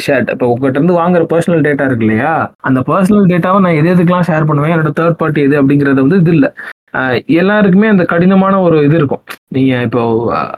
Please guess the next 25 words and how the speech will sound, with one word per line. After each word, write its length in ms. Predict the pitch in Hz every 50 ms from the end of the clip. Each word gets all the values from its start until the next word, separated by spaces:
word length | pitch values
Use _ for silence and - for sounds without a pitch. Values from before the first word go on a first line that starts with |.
| -
obvious-ஆ 320 | 131 143 147 147 139 165 170
நீங்க 300 | 165 156 147 139 139 139
எதுலயாச்சும் 280 | 147 151 160 160 156
போறீங்கன்னா, 320 | 160 160 156 156 147 156 175
உங்களுக்கு 460 | 180 170 156 147 143 143 131 139 135 -
சைன் 160 | - 143 151
இன் 180 | 160 156 151 139
பண்றீங்க, 540 | 143 139 135 135 135 135 135 139 143 135 135
டேட்டா 220 | 143 139 147 143 - -
கொடுக்குறீங்க 420 | 151 160 156 165 151 143 147 151 135
அப்படின்னா, 340 | 135 131 127 156 170 196 269 - - - - - - 104
ஆ, 320 | 117 127 127 127 123 123 123 123 - _
உ-, 540 | - 107 135 143 139 139 135 127 120 - - - - _ _
உங்களை 460 | - 151 160 170 170 185 175 165 170 165 160 160 156 151
அதிர்வு, 680 | 143 139 147 147 139 214 214 240 247 233 220 208 196 185
உங்களை 280 | 165 160 151 165 165
புரிஞ்சுக்க 480 | - - - 196 202 196 208 202 - 220
முடியாத 360 | 208 190 185 185 185 180 175
அளவுக்கு 500 | 170 165 196 220 220 208 - 226 220 220
இல்ல 260 | 208 190 175 175 170
ஒரு 140 | 165 160 147
லாங் 320 | 143 147 156 170 180 165 151
பேராகிராஃபோ 540 | 165 160 165 165 156 156 151 143 - 170
அப்படித்தானே 380 | 165 160 156 160 165 175 175 165
இருக்கு. 360 | 156 165 160 - 135 110 -